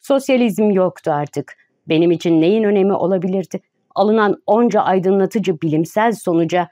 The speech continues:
tezat oluşturacak şekilde dünya hala özel mülkün nesnesi olmaya devam ettikten sonra.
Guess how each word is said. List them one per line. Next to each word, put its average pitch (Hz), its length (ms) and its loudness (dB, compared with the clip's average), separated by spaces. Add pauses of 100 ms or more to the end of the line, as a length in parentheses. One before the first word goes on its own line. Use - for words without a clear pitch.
(160)
tezat 208 400 -2
oluşturacak 160 760 -6
şekilde 160 500 -6 (340)
dünya 170 440 2
hala 165 420 0 (220)
özel 175 380 0
mülkün 160 480 0
nesnesi 170 420 -4
olmaya 185 380 0
devam 190 340 0
ettikten 190 500 -6
sonra. 233 340 -6